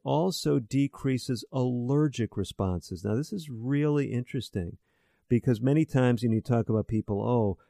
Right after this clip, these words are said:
enhancing the immune system," well, some of us are a bit worried about that. If you ramp up your immune system, you may ramp up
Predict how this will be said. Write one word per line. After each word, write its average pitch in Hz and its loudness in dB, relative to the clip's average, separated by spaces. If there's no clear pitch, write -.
enhancing 117 2
the 104 4
immune 151 4
system," 123 -2
well, 139 0
some 208 -2
of 262 -4
us 165 -2
are 135 2
a 117 0
bit 113 2
worried 120 4
about 92 0
that. 104 0
If - -8
you 110 0
ramp 120 0
up 117 0
your 101 0
immune 120 2
system, 104 -4
you 98 0
may 104 0
ramp 101 -2
up 95 -4